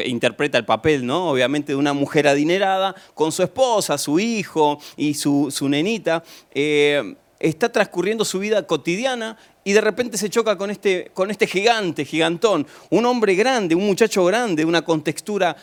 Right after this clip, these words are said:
eh, fortuita, pero estaba abandonado porque eran once hermanos, no tenían para dormir, no tenían comida y entonces él trataba de estar en, en la vera del camino, dormía en las plazas, dormía de algún amigo,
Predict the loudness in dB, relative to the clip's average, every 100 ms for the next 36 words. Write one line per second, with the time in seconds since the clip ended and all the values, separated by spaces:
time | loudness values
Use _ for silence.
0 | 0 2 4 2 -6 -18 -20 -2 0 0
1 | -2 0 0 -2 -4 -4 _ _ -2 0
2 | 2 2 0 -2 0 0 0 -2 -2 -2
3 | -2 -4 -4 -6 2 2 2 -4 _ 0
4 | 2 2 2 4 2 2 0 0 -2 -4
5 | -6 -4 -2 -2 -2 -2 -2 -2 0 -2
6 | -2 -2 -2 -2 -6 -8 -4 -2 0 0
7 | 0 -2 0 0 0 -2 -2 -2 -4 -6
8 | -6 -6 -2 -4 -2 0 2 2 0 -2
9 | -4 2 2 2 0 -2 -2 -2 0 2
10 | 2 2 2 0 0 0 -2 -2 0 0
11 | 0 -2 -2 -4 -4 -6 0 0 0 -2
12 | 0 0 -2 -2 0 -2 -2 -2 0 0
13 | 0 -2